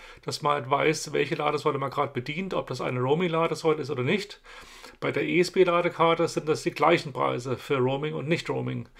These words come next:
Das ist halt nur zu beachten. Es kommt eben ganz auf euer Fahrprofil an, ob ihr nur öffentlich laden könnt,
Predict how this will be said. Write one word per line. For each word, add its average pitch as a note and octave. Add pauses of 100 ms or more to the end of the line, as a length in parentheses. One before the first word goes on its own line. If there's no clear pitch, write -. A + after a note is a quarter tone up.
(260)
Das B2
ist -
halt C#3
nur C#3+
zu -
beachten. B2+ (640)
Es -
kommt -
eben C3
ganz C#3+
auf D#3
euer C#3
Fahrprofil C#3+
an, E3+ (400)
ob C3+
ihr C3
nur E3
öffentlich F3
laden D#3+
könnt, E3